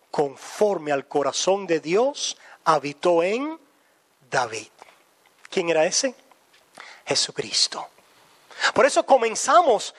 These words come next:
esta serie diciendo, ¿queremos nosotros ser ese hombre conforme al corazón de Dios? ¿Cuál es la ambición de nuestras vidas?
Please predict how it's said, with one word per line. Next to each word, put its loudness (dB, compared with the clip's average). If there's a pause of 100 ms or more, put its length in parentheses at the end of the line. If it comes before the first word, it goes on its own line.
(120)
esta 4
serie 2
diciendo, 2 (460)
¿queremos 4
nosotros 4
ser 6
ese 4
hombre 6
conforme 4
al 4
corazón 2
de 2
Dios? -4 (600)
¿Cuál 6
es 2
la 6
ambición 2
de 4
nuestras 4
vidas? -4